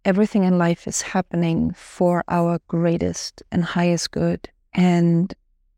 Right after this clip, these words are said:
the purpose of the darkness and the purpose of our shadows is also there to elevate us higher and to support us in reaching our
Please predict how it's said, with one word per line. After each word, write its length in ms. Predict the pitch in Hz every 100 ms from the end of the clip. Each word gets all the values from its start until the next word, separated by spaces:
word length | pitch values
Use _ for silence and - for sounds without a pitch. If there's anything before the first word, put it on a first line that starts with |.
| _ -
the 140 | 165
purpose 540 | - 202 180 - 175 -
of 360 | 180 175 175 180 _ _ _ _
the 80 | -
darkness 800 | 165 180 185 - 165 175 - - - _ _ _ -
and 140 | 175
the 60 | 180
purpose 460 | - 180 - 175
of 240 | - 175 170
our 280 | - 175 170
shadows 840 | - - 180 175 170 165 - - - _
is 180 | 190 175
also 380 | 180 185 - 185
there 460 | 156 175 175 175
to 240 | 170 - - -
elevate 400 | 175 175 180 160
us 180 | 160
higher 500 | - - 175 175 190 247 _ _
and 540 | 185 180 175 170 - - _ -
to 120 | 202
support 680 | - 185 - - 220 214 180
us 580 | 170 175 - - - - _ -
in 200 | 185 180
reaching 420 | 185 185 185 165
our 600 | - 170 175 170 175